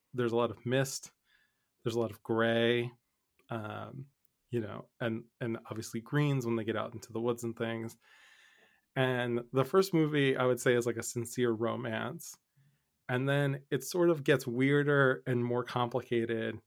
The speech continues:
and weirder as the movies go on. Um, you know, New Moon introduces a love triangle with her other friend, played by Taylor Lautner, who is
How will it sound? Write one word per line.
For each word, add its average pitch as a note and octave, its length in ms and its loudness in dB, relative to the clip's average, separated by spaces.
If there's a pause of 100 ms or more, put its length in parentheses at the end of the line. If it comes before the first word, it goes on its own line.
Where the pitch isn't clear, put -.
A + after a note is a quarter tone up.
(240)
and A#2+ 280 0
weirder A#2 680 4 (380)
as B2+ 600 2
the A#2+ 80 -2
movies G#2+ 360 -4
go A2 220 -8
on. A#2+ 380 -10 (680)
Um, A2+ 640 -8 (800)
you C3 100 2
know, A#2 160 0 (240)
New C#3 220 4
Moon E3 320 4
introduces B2+ 460 -4
a A2 60 -2
love C3+ 300 2
triangle C3+ 840 0 (200)
with A#2+ 440 -4 (120)
her A2 140 -6
other A2+ 160 -2
friend, A2 240 -6
played A2+ 180 -6
by A2+ 120 -6
Taylor A2 340 -10
Lautner, C3+ 480 2
who A2+ 200 -2
is A2 240 -10